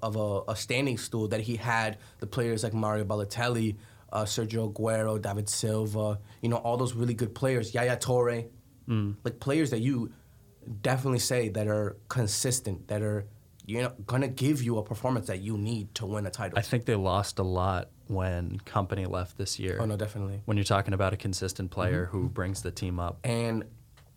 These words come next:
Speaker 1: I don't know if you wanna start talking about this, but the Manchester City-Chelsea game.
Speaker 2: Well,
Speaker 1: Christ.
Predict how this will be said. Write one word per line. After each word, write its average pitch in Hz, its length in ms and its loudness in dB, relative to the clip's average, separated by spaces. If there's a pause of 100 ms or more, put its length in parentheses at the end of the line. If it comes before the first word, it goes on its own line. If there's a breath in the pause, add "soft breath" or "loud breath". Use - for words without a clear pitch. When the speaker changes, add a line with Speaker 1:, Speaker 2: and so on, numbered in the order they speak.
(180)
Speaker 1:
I 120 120 4
don't 143 140 2
know 127 260 2
if 113 240 -4
you 117 100 0
wanna 110 200 2
start 104 180 -2
talking 120 180 -4
about 104 200 -2
this, 101 180 -6
but 107 340 -4 (460 soft breath)
the 110 400 2
Manchester 113 400 -2
City-Chelsea 113 520 -2
game. 98 260 -6 (460)
Speaker 2:
Well, 143 240 4
Speaker 1:
Christ. - 460 -14